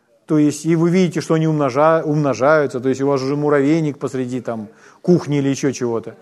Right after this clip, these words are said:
вы, вы не захотите с этим соглашаться.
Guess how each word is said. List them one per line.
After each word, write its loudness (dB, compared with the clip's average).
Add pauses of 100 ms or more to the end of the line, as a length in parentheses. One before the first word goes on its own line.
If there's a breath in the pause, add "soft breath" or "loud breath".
(320 soft breath)
вы, 2
вы 2
не 4
захотите 0
с -2
этим 0
соглашаться. -6